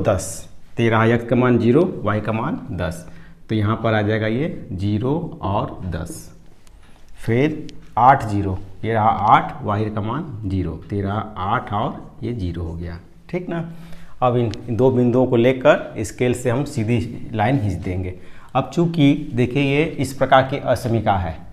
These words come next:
ठीक ना, तो इसको क्या करेंगे, देखिए, इसमें ना बराबर भी दिया हुआ है, इसलिए हम इसको पूरी सीधी लाइन खींचेंगे, कटी कटी लाइन से नहीं खींचेंगे। तो ये रहा ऐसे, ठीक ना।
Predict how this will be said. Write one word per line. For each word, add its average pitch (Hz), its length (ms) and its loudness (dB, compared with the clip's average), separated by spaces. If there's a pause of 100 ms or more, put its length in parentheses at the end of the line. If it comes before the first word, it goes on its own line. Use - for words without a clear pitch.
ठीक 196 160 2
ना, 202 120 0 (500)
तो 127 120 2
इसको 131 280 -2
क्या 139 180 4
करेंगे, 135 300 4
देखिए, 135 340 4
इसमें 131 380 -2
ना 156 120 4
बराबर 120 480 6
भी 139 200 2
दिया 135 240 6
हुआ 131 240 8
है, 151 380 -4
इसलिए 131 240 0
हम 127 140 2
इसको 143 240 0
पूरी 147 240 4
सीधी 135 340 4
लाइन 139 220 4
खींचेंगे, 120 480 4 (360)
कटी 123 240 0
कटी 131 220 2
लाइन 120 220 2
से 160 200 2 (220)
नहीं 113 260 4
खींचेंगे। 90 500 -2 (1400)
तो 104 200 0
ये 113 220 2
रहा 110 340 2 (600)
ऐसे, 87 500 -6 (3000)
ठीक 175 200 0
ना। 175 140 4